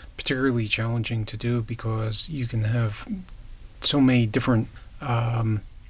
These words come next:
sources of background noise, uh, in your measurements, uh, that would affect the, uh, derived, uh, constant, or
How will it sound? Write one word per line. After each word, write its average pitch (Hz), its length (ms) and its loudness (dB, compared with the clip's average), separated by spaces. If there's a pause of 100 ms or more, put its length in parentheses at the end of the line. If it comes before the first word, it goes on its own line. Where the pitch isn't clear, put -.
(140)
sources 160 540 4
of 110 140 -6
background 131 520 -2
noise, 107 500 -2 (680)
uh, 120 540 -4
in 143 260 6
your 117 220 8
measurements, 113 680 4
uh, 131 260 -4
that 123 160 2
would 120 140 0
affect - 580 -2
the, 113 340 4
uh, 110 380 2
derived, 113 720 0 (680)
uh, 120 180 -6
constant, 127 640 2
or 151 500 6